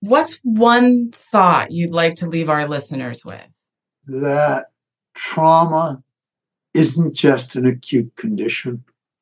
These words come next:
Speaker 2: It affects, for many, many of the victims, their entire life and many aspects of their life.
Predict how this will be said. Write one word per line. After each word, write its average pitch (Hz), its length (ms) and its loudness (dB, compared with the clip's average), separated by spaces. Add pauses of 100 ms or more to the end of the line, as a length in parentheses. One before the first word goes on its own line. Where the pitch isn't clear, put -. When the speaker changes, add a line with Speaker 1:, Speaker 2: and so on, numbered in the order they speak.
(360)
Speaker 2:
It - 280 2
affects, - 840 -2 (560)
for 127 140 4
many, 147 640 2
many 143 560 2
of 139 100 2
the 127 120 -4
victims, 113 840 -8 (560)
their 123 320 2
entire 127 640 -2
life 120 460 2 (760)
and 135 260 0
many 139 320 2
aspects 120 720 -10
of 113 160 -12
their 113 160 -8
life. 107 340 -8